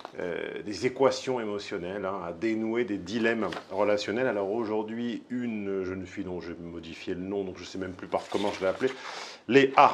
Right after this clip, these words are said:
voilà, Léa, qui s'appelle pas Léa, bien sûr, hein, vos courriers sont évidemment, euh, évidemment anonymisés, nous demande si, en gros, un, un homme immature peut changer. Alors, pour consulter l'intégralité de son courrier, le lien est ci-dessous. Bon, j'ai mis quelques petites, euh,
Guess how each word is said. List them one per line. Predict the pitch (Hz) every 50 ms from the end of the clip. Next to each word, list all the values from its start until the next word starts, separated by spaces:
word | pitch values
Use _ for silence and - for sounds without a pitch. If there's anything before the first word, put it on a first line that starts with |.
| - - -
voilà, | - 104 95 80 78 87
Léa, | 95 104 113 120 127 127 - -
qui | - -
s'appelle | - 87 85 85 -
pas | - 82
Léa, | 85 87 82 80
bien | 87 107 120
sûr, | 123 - - 139 110
hein, | 95 85
vos | 78 82
courriers | 80 - 98 - 95 95 98
sont | 90 - - 98 92 - - -
évidemment, | 151 165 165 160 135 135 117 117 113 120 131 131 131 123 113 104
euh, | 95 92 92 85 82
évidemment | 82 98 101 101 113 117 113 101
anonymisés, | 90 92 95 98 98 107 110 131 160 156 160 - - - - - - - - - - - - - - - - - -
nous | 139 131
demande | 127 139 151 160 160
si, | - - - 135 127 - -
en | 110 110 110
gros, | 110 110 123 143 139 120
un, | 110 -
un | 104 107 107
homme | 117 120 120
immature | 113 110 107 104 - 131 123 -
peut | 113
changer. | 101 - 110 107 98 90 87
Alors, | 78 - - - - - - - - - - - - - - -
pour | - 127 127 107 - - -
consulter | - 120 127 127 - 123 - - 120
l'intégralité | 110 110 107 104 107 107 101 104 104 101 101 107
de | 101 -
son | - - 101 95
courrier, | - - 98 98 101 104 101
le | 92 92 95
lien | 92 92 98 95 92
est | 90
ci-dessous. | 90 - - 87 85 98 98 - - - 123 127 123 107
Bon, | 90 85 85 82
j'ai | 82 - 87
mis | 87 87 85
quelques | - 87 - - - -
petites, | - - - 104 - - -
euh, | 107 107 101